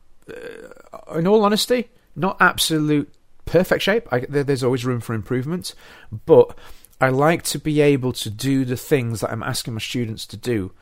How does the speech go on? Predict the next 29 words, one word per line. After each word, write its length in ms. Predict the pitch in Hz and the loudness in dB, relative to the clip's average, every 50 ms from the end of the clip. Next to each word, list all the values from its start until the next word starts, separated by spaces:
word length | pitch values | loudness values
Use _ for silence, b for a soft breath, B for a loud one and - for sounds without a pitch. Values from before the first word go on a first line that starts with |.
| b b b b b b | b b b b b b
Okay, 380 | 107 - - 98 104 117 123 - B B B B - | -14 -6 -2 -2 0 0 -2 -4 B B B B 0
um, 300 | 120 117 110 113 110 110 - 120 - | 2 4 4 4 2 0 -6 -12 -8
can 220 | - - 170 170 | -4 -2 0 2
I 100 | 180 180 | 2 2
do 240 | 160 139 160 160 151 | 2 2 4 2 4
the 80 | 143 143 | 2 0
stuff 320 | - - 160 143 - - | 0 2 2 2 2 0
now 580 | 131 127 135 139 143 143 143 143 143 143 - - - | -6 -2 0 2 4 4 4 4 2 0 -2 -2 -2
at 140 | 120 117 123 | -2 -2 -2
nearly 180 | 131 123 117 | -2 -4 -4
forty 500 | 107 - - 135 135 131 120 - - 127 117 | -4 -4 -2 0 0 0 -2 -2 -2 -2 -2
as 120 | 107 110 | -2 0
well 100 | 107 110 | 0 0
as 140 | 107 101 101 | 0 0 -2
I 40 | 104 | -6
could 180 | - 113 95 | -6 -8 -6
when 100 | 104 95 | -6 -8
I 60 | 98 95 | -8 -6
first 320 | - - 95 101 - - - - | -2 -2 -2 -2 -4 -8 -2 0
opened 500 | 131 131 135 127 - - 120 117 113 107 | 2 2 0 0 -4 -8 -6 -4 -4 -6
at 80 | - | -6
just 240 | - - - - - | -6 -10 -12 -10 -6
turned 200 | - 92 92 - | -4 -6 -6 -4
twenty? 640 | - - 151 156 151 - - 165 151 151 147 - - - | -4 -2 -2 -2 -2 -4 -2 -2 0 0 -2 -4 -6 -4
Absolutely 840 | - 139 123 - - - - - 120 113 107 107 107 - - 101 95 | -4 -4 -4 -6 -10 -10 -8 -6 -6 -4 -2 -4 -4 -4 -8 -10 -10
not. 240 | 92 87 85 - - - - - - - | -8 -10 -10 -12 -12 -14 -16 -12 -6 -6
Absolutely 460 | 143 - - - - 104 - - - | -6 -6 -6 -8 -8 -8 -8 -8 -10
not, 160 | - - - | -14 -14 -14
no. 100 | - - | -4 6